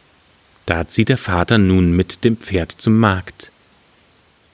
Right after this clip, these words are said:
Da kommt der Gaudiebsmeister und kauft das Pferd für hundert Taler. Und der Vater vergisst's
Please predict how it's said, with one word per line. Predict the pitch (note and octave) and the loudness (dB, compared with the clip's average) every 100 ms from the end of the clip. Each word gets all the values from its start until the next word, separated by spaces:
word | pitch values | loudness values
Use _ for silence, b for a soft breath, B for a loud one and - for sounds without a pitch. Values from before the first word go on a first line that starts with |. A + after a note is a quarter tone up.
| _ _ | _ _
Da | C#3+ | -2
kommt | C#3+ E3 F3 - | 0 -2 -2 -2
der | D#3+ | -2
Gaudiebsmeister | D#3 F#3+ C#3+ G#2 - G#2+ G2+ F#2 - F2+ D#2 _ _ _ | 0 2 2 2 2 2 2 2 0 -2 -4 _ _ _
und | G#2 F#2+ | -2 0
kauft | - E3+ - | 0 -2 0
das | G2+ - | -2 -2
Pferd | - D#3+ D3 | 0 2 2
für | - G2+ | 0 2
hundert | C3+ F#3 F3+ D#3+ D3+ - | 2 2 2 0 0 -6
Taler. | - B2 A2 F#2 E2+ - b b b b b _ _ _ _ - | -2 0 0 -2 -6 -14 b b b b b _ _ _ _ -2
Und | A2+ F#2 | 0 2
der | E2 | 0
Vater | F#2 F2 - F2+ E2 - _ | 0 0 0 -2 -2 -8 _
vergisst's | - - B2 - A2+ E2+ - - - - | -18 -2 -2 0 -4 -2 -4 -4 -6 -6